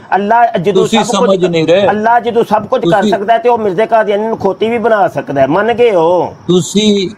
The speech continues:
Speaker 2: ਤੁਸੀਂ ਦਲਦਲ ਦੇ ਉੱਤੇ ਸਟੇਜ ਬਣਾਉਣ ਦੀ ਕੋਸ਼ਿਸ਼ ਕਰ ਰਹੇ ਜੇ। ਇਹ ਜਿਹੜੀ
Speaker 1: ਭਾਜੀ,
Speaker 2: ਮੈਂ ਤੁਹਾਨੂੰ
Speaker 1: ਤੁਹਾਡੇ
Speaker 2: ਆਇਤ
Speaker 1: ਸਾਹਮਣੇ
Speaker 2: ਕਿਹਾ
Speaker 1: ਇਬਾਰਤ ਜੇ, ਕਿਤਾਬ
Speaker 2: ਨਹੀਂ,
Speaker 1: ਤੁਹਾਡੀ ਜੇ,
Speaker 2: ਮੈਨੂੰ,
Speaker 1: ਸਮਝਾ ਦਿਓ
Speaker 2: ਮੈਨੂੰ,
Speaker 1: ਮੈਨੂੰ।
Speaker 2: ਮੈਨੂੰ
Speaker 1: ਸਮਝਾ
Speaker 2: ਇਹ ਗੱਲ
Speaker 1: ਦਿਓ।
Speaker 2: ਮੈਨੂੰ ਸਮਝਾ ਦਿਓ ਕਿ
Speaker 1: ਤੁਸੀਂ
Speaker 2: ਤੁਸੀਂ
Speaker 1: ਸਮਝਾਓ ਨਾ।
Speaker 2: ਆਪਣੇ ਬੱਚੇ ਨੂੰ,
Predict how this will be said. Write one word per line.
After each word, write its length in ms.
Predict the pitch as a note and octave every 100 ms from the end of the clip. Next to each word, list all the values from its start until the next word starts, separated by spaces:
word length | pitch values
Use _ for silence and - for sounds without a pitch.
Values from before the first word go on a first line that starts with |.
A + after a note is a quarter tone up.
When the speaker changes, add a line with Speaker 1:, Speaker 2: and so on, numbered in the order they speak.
| - - - -
Speaker 2:
ਤੁਸੀਂ 440 | F3 E3 G3 G3+ E3
ਦਲਦਲ 560 | C3 D3 D#3 E3+ E3+
ਦੇ 80 | E3+
ਉੱਤੇ 400 | E3 D#3 G#3 G#3+
ਸਟੇਜ 380 | G3 D#3+ D#3+ D3+
ਬਣਾਉਣ 340 | D#3 D3 C3+
ਦੀ 100 | C3+
ਕੋਸ਼ਿਸ਼ 420 | C#3 D3+ D3 D3
ਕਰ 180 | - C3
ਰਹੇ 140 | B2+ B2
ਜੇ। 140 | B2+
ਇਹ 80 | B2
ਜਿਹੜੀ 240 | D3 D3+
Speaker 1:
ਭਾਜੀ, 200 | D3 -
Speaker 2:
ਮੈਂ 140 | D#3 D3
ਤੁਹਾਨੂੰ 260 | C#3+ C4
Speaker 1:
ਤੁਹਾਡੇ 180 | C#3+ D3
Speaker 2:
ਆਇਤ 100 | D#3+
Speaker 1:
ਸਾਹਮਣੇ 140 | C#4
Speaker 2:
ਕਿਹਾ 140 | C4+ G#3+
Speaker 1:
ਇਬਾਰਤ 240 | G3 A3+
ਜੇ, 180 | G#3+ B3+
ਕਿਤਾਬ 480 | B3 - G#3+ G#3+ G3
Speaker 2:
ਨਹੀਂ, 100 | G#3+
Speaker 1:
ਤੁਹਾਡੀ 340 | F#3 E3 D#3
ਜੇ, 60 | E3+
Speaker 2:
ਮੈਨੂੰ, 360 | F3+ G3+ G#3+
Speaker 1:
ਸਮਝਾ 320 | G#3+ G3+ F#3+ D#3
ਦਿਓ 120 | D#3
Speaker 2:
ਮੈਨੂੰ, 200 | F#3 G3+
Speaker 1:
ਮੈਨੂੰ। 180 | D3+ C3 - -
Speaker 2:
ਮੈਨੂੰ 260 | D#3+ D#3+ F3+
Speaker 1:
ਸਮਝਾ 320 | G3+ F#3+ G3
Speaker 2:
ਇਹ 80 | D#3
ਗੱਲ 200 | E3+ E3+
Speaker 1:
ਦਿਓ। 180 | D3+ D3
Speaker 2:
ਮੈਨੂੰ 200 | D#3+ E3+
ਸਮਝਾ 540 | F3 D3+ C#3+ C3+ B2+
ਦਿਓ 520 | B2+ D#3+ E3 E3+ D#3 -
ਕਿ 120 | E3+
Speaker 1:
ਤੁਸੀਂ 240 | G#3 D4
Speaker 2:
ਤੁਸੀਂ 180 | - F3
Speaker 1:
ਸਮਝਾਓ 200 | E3+ F3
ਨਾ। 60 | C#3+
Speaker 2:
ਆਪਣੇ 320 | A#2 D#3+ E3
ਬੱਚੇ 420 | B2+ B2+ - D#3
ਨੂੰ, 380 | D3+ D3+ D#3+